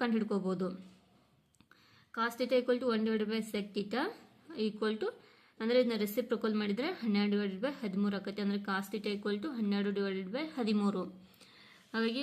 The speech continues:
ಒಂದು ಲಂಬಕೋನ ತ್ರಿಭುಜ ಎ ಬಿ ಸಿ ಯನ್ನು ರಚಿಸಿದಾಗ ಇದನ್ನ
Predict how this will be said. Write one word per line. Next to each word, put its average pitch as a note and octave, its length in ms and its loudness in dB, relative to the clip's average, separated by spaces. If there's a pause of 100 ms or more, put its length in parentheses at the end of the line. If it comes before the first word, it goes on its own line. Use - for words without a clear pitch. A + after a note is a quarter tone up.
ಒಂದು A#3+ 220 2
ಲಂಬಕೋನ C4 480 0
ತ್ರಿಭುಜ B3 240 -2 (160)
ಎ - 100 4
ಬಿ A#3 140 -2
ಸಿ - 100 -6
ಯನ್ನು B3 240 2
ರಚಿಸಿದಾಗ G3+ 680 -2 (720)
ಇದನ್ನ B3 180 2